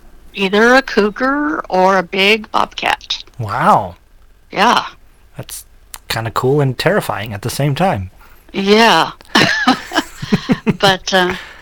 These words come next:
Speaker 1: it's good. God is good, and, um, God has blessed me with lots of friends, lots of contacts.
Speaker 2: Yeah.
Speaker 1: Um, through the time that I was an at-home mom, I did cottage-based businesses,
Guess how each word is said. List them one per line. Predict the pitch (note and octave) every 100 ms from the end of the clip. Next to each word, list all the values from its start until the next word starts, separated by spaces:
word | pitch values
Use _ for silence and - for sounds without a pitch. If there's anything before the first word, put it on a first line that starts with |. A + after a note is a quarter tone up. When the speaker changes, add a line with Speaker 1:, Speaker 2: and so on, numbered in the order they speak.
| - -
Speaker 1:
it's | A#3+ -
good. | - D#3 F3 - - - -
God | G3 G#3+
is | B3 -
good, | - F#3+ F#3+ -
and, | G3 F#3 F3+ F3+ F3
um, | F3+ F3 F3 - - - - - -
God | G3+ F#3+
has | F#3
blessed | - F#3+ -
me | F#3 F3
with | E3+ E3+
lots | - G3+ A3+ A#3+ -
of | E3
friends, | - E3 D#3+ E3+ F3
lots | F3 -
of | -
contacts. | - F3+ F3 - F3+ E3+ - -
Speaker 2:
Yeah. | B2+ A2 G#2 - - -
Speaker 1:
Um, | - F3+ F3 F3 E3 - - - - - - - - -
through | - A#3
the | G3+ F#3+
time | - A3 G#3 G3+
that | F#3+
I | F#3
was | F3+ F3+ F3+
an | F3+
at-home | F3+ F3+ F#3+ F3
mom, | F3+ F3+ F3+
I | F3
did | E3+ F3 F3
cottage-based | - A3 B3+ A3+ - F3 F3+ - - -
businesses, | A3 A#3 A3 - E3 G3+ - -